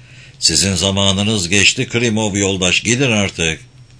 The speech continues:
Bu bal rengi gözlü albay onu kışkırtmış, heyecanlandırmış, alt üst etmişti.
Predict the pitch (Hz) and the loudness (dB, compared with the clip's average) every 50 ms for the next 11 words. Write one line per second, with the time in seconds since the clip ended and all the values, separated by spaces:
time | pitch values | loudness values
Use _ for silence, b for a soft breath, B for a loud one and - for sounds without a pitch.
0 | - B B B B B B B B B B 151 185 190 - 175 180 - - 160 | -20 B B B B B B B B B B 2 2 4 4 4 4 4 2 0
1 | 160 170 165 156 147 156 151 131 131 143 147 127 110 135 127 92 131 143 123 92 | 0 -2 -2 -2 -2 -2 -2 0 2 0 2 0 0 -2 -2 -2 0 -2 -2 0
2 | 80 90 92 85 110 117 120 - - - 101 92 - - 90 80 67 - 110 107 | 0 0 0 0 -2 -2 -2 -2 -2 -2 -2 0 0 -2 -4 -6 -6 -4 -2 -2
3 | 95 90 98 101 92 82 95 95 92 90 87 85 82 82 80 80 87 82 82 90 | -2 -2 -2 -2 -2 -2 -2 -2 -2 -2 0 -2 -2 -2 -2 -2 -2 -2 -2 -2
4 | 101 - - - 104 104 98 90 - - 107 92 - - 85 80 - - 85 82 | -2 -2 -2 -2 -2 -2 -2 -2 -4 -4 -4 -4 -2 -2 -4 -4 -4 -4 -2 -2
5 | - - - 80 80 80 73 | -2 -2 -2 -2 -4 -4 -4